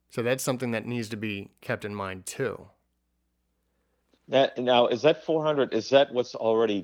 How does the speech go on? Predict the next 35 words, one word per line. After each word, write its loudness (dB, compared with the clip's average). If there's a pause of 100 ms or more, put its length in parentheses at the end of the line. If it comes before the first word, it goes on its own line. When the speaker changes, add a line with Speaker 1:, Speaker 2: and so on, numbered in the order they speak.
Speaker 2:
done 2 (100)
Speaker 1:
Yeah, 0
that's -2
been 0
Speaker 2:
by, 6 (240)
since 2
Trump -2
took -2
over, 2
or 4
is -6
that 4 (420)
including 2
what 4
was 0
already 6
there? 6
Because 0
I 6
Speaker 1:
No, 8
Speaker 2:
know 8
Speaker 1:
no, 8
Speaker 2:
that 4
Speaker 1:
no. 8
I 8
Speaker 2:
there's 2
Speaker 1:
think 4
Speaker 2:
a 4
Speaker 1:
that 4
is, 0
that -2
is -4
brand, -4
that -2
is -6